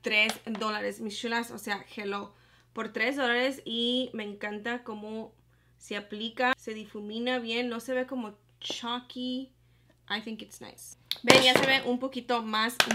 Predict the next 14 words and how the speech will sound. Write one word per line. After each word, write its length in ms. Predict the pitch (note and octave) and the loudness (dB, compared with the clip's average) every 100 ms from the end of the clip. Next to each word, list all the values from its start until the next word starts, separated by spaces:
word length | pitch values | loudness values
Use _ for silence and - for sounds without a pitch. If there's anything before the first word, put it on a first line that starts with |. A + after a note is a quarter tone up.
| G#3+ | 0
durazno 560 | G#3 G3+ G#3+ A3+ A3 A#3+ | 2 0 0 -2 -4 -4
el, 400 | G3+ G3+ G3+ G3 - - - _ - | -4 -4 -2 -4 -8 -20 -20 _ -2
um, 400 | G3 F#3+ F#3+ - | 0 2 0 -4
color. 720 | - G#3 F#3+ F#3+ B3+ F4+ G#3+ | -10 -4 0 2 2 2 -2
Voy 120 | G#3+ | -2
a 40 | A3+ | 0
agarrar 200 | B3+ A#3+ | 2 2
una 160 | A#3+ | 0
brocha 300 | A3 A3 A3 | -2 -6 -6
limpia 340 | A3 G3 G#3+ G#3+ | -6 -6 -6 -10
para 180 | G#3 F#3+ | -8 -6
difuminar 800 | F#3+ - F#3+ F#3 F3+ G3 G#3+ - | -8 -8 -6 -4 -4 -4 -8 -10
las 500 | G3+ G3+ A#3 C4 - | -8 -6 -8 -8 -10
orillas. 840 | C4+ C4 G#3 G3 G3 A#3+ F#4 - | -8 -6 -6 -6 -6 -6 -8 -10